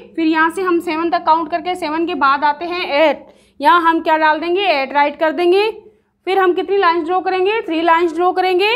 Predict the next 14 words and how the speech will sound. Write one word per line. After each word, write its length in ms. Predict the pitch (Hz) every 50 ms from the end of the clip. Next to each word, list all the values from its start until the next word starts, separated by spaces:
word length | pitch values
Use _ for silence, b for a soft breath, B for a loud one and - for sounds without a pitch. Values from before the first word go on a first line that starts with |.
| 539 - - - _ _ _ _ _ _
three 160 | 302 320 349 381
lines 380 | 392 339 339 339 339 330 330
के 140 | - 381 381
बाद 380 | 320 359 320 311 320 330 339 -
कितने 260 | - 311 - 349 381
हैं? 180 | 392 403 392 370
five 420 | - 349 320 302 294 311 349 339 339
है। 260 | 359 359 359 381 427 - - - - - _ - - _ _ -
three 120 | 311 330 370
lines 360 | 370 370 330 320 339 339 294
draw 160 | 294 339 359 359
करेंगे। 380 | 359 339 349 359 359 392 427 381
वन, 340 | 311 311 311 339 359 359
टू, 160 | 359 359 370